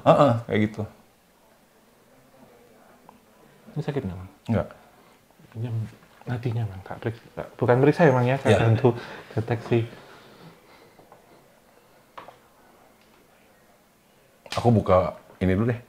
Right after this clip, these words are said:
Speaker 1: biar, eh, buka
Speaker 2: Jaket.
Speaker 1: Eh.
Speaker 2: Di ini nggak apa-apa, Bang? Pernah sempat nadinya nggak ada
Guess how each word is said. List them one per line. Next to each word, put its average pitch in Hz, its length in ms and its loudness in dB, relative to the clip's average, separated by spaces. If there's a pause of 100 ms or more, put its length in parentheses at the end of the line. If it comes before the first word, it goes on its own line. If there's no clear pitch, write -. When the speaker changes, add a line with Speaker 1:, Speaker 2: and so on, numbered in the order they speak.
(300)
Speaker 1:
biar, 98 280 2 (1800)
eh, 90 280 -2
buka 90 360 -2 (800)
Speaker 2:
Jaket. 113 260 -4 (120)
Speaker 1:
Eh. 110 220 -2 (840)
Speaker 2:
Di - 100 -8
ini 120 100 2
nggak 147 140 -2
apa-apa, 101 160 -12
Bang? 110 100 -12 (4000)
Pernah 143 200 2
sempat 160 400 -2
nadinya 127 520 -2
nggak 120 180 -2
ada 113 160 -6